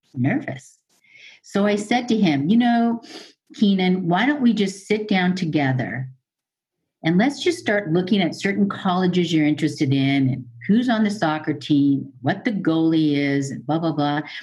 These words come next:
And I did, and I just sat down next to him. And you could just see we started kind of going, and then he took it all over. But sometimes you just, like you said, you create that. I love how you say you create that safe space.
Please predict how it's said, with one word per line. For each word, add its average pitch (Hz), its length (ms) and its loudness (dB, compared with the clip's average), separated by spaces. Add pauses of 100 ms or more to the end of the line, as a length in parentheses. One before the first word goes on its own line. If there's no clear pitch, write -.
(400)
And 202 120 2
I 208 120 0
did, 240 400 0
and 220 180 2
I 220 60 2
just 277 260 0
sat 269 220 0
down 202 260 2
next 175 300 -2
to 190 60 -2
him. 135 360 -4 (680)
And 196 200 4
you 247 120 4
could 233 180 0
just 226 320 -2
see 233 140 4
we 175 120 2
started 185 540 0
kind 170 220 0
of 147 100 -2
going, 175 540 2
and 147 180 2
then 180 220 2
he 294 500 4
took - 260 -4
it 156 120 0
all 147 280 2
over. 175 560 -2 (400)
But 170 140 -2
sometimes 262 680 2
you 175 120 4
just, 175 260 0
like 165 200 -4
you 175 100 2
said, 170 340 -2
you 165 100 -2
create 185 460 0
that. 156 220 -2
I 160 80 0
love 180 300 2
how 233 140 -2
you 214 200 2
say 175 160 0
you 165 180 2
create 160 360 -2
that 147 160 -2
safe 165 360 -2
space. 147 720 -4